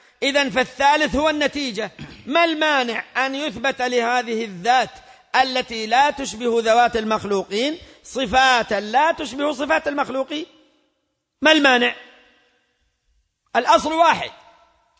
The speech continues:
لأن الكلام في الذ-، في الصفات فرع عن الكلام في الذات،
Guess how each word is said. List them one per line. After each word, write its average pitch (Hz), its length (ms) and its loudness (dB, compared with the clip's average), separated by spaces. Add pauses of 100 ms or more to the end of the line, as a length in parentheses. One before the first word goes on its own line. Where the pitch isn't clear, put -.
(220)
لأن 262 480 -2
الكلام 254 680 0
في 226 140 -8
الذ-، 190 300 -16
في 202 80 -8
الصفات 226 560 -2 (540)
فرع 277 640 4
عن 233 160 -2
الكلام 233 600 -2 (720)
في - 80 -6
الذات، 226 500 2